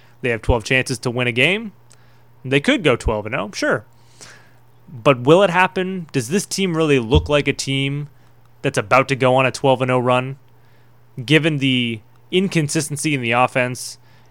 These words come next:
given the pertinent and really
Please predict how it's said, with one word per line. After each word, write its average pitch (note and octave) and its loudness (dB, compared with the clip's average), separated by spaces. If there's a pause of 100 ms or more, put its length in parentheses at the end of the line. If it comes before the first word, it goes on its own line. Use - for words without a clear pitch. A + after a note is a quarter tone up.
(100)
given C#3+ 2
the A#2 0 (160)
pertinent D#3 -2
and A#2 -4 (1160)
really C#3+ 2